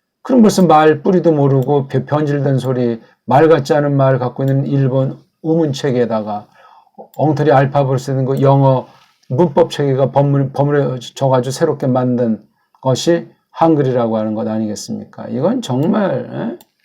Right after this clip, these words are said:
몰라서 그렇지 이걸 우리가 안다면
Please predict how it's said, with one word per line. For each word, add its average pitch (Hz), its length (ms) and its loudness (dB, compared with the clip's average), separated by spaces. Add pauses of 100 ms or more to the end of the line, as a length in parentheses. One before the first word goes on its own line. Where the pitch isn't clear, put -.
(600)
몰라서 156 420 4
그렇지 147 420 -4
이걸 160 600 2
우리가 143 320 0
안다면 131 560 -2